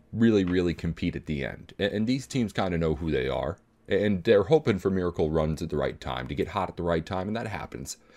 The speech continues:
But for real, if we're talking about w-, what we really, really know in our minds, there's a few teams in the Big Ten, I feel like, that have stepped up to a point that we can really trust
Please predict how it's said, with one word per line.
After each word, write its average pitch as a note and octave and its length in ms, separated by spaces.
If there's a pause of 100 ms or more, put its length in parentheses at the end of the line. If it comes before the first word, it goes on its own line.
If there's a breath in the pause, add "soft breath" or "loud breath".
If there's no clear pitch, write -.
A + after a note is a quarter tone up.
(320 loud breath)
But - 280
for C#3+ 320
real, B2+ 580
if A2+ 200
we're A2 160 (300)
talking B2 340
about G#2 300
w-, G#2 180
what G2+ 160
we G#2 80
really, G2+ 320
really F#2 240
know E2 240
in D2+ 60
our C#2+ 100
minds, C#2+ 380 (400 loud breath)
there's G#2 240
a F#2+ 40
few C#3+ 220
teams G2+ 400
in F2+ 80
the F2 60
Big D#2+ 180
Ten, D2 180
I D2 100
feel D2 180
like, C2 180
that D2 160
have D2+ 260 (300 soft breath)
stepped - 320
up G2+ 120
to A2+ 120
a F#2 60
point G2 220
that F2+ 100
we F2+ 80
can D#2+ 140
really D#2+ 260
trust - 480